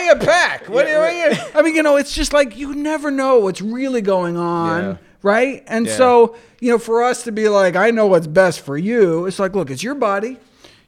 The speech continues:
Speaker 1: your choice. You wanna go bungee jumping? You wanna not wear your seatbelt? You wanna, you know, disconnect all the smoke alarms in your house?" Like, you know, look, y-,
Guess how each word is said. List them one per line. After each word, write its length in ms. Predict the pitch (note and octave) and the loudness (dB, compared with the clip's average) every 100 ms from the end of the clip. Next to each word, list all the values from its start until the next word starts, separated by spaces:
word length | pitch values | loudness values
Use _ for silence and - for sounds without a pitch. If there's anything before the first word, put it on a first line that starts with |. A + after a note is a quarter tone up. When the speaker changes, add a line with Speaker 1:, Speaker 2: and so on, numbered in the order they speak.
| _ | _
Speaker 1:
your 180 | D#3 B3+ | -2 -2
choice. 460 | - A#3+ A#3+ B3+ - - | -2 0 0 -2 -14 -8
You 80 | F#4+ | -2
wanna 100 | E4+ | -2
go 120 | A3 | -2
bungee 400 | D3+ D#3 G#3+ B3+ | -4 -4 -4 -6
jumping? 480 | C4+ C4 C#4 D4+ D#4 - - | -8 -8 -6 -8 -10 -14 -20
You 160 | - D4 | -2 0
wanna 380 | D4 C#4 A3+ F3+ - | 2 2 0 -4 -6
not 240 | C3+ F#3 | -4 -2
wear 140 | G3 A3+ | -2 -2
your 180 | A#3+ | -4
seatbelt? 680 | G#3+ - A3+ A3+ A3 B3 B3 - - | -8 -6 -8 -4 -2 0 -2 -8 -14
You 120 | - | -4
wanna, 340 | B3+ B3 G3+ D#3+ | 0 2 0 0
you 120 | G3+ | 0
know, 80 | G3+ | 0
disconnect 600 | E3 G3 - A3 G#3+ G#3 | 0 -2 -2 -4 -2 -2
all 120 | G#3+ G#3+ | -2 -2
the 60 | |
smoke 260 | G3 G#3 G#3+ | -2 0 0
alarms 380 | G#3 G#3+ A3 A3 | 2 2 2 0
in 80 | A3 | 0
your 80 | G#3+ | 2
house?" 400 | C4 C#4 - - | 2 2 -4 -12
Like, 340 | C4+ C4+ C#4 E4+ | -6 -6 -6 -10
you 80 | |
know, 220 | E4+ E4 E4 | -2 -2 0
look, 320 | G#4+ G#4+ | -2 -2
y-, 80 | - | -8